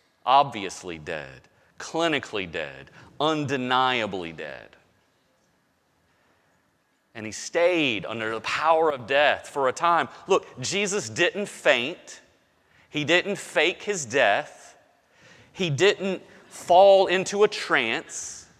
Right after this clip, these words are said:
He died, literally.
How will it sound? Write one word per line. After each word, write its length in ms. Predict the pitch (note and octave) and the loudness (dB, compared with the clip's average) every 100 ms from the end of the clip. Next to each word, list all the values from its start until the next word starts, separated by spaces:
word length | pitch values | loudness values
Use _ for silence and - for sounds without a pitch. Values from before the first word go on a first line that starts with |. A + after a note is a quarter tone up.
| _ _ _ _ _ _ _ _ _ _ _ _ _ _ _ | _ _ _ _ _ _ _ _ _ _ _ _ _ _ _
He 360 | D3+ D3+ G#2+ - | -6 -6 -8 -8
died, 560 | - - D3 A2 D2 - - - - _ _ _ _ _ _ _ _ _ _ _ _ _ | 0 4 4 0 -6 -10 -16 -20 -20 _ _ _ _ _ _ _ _ _ _ _ _ _
literally. 880 | F#2+ A#2+ F3 - A#2 F#2 D2+ C#2 | -4 2 2 0 -4 -4 -6 -12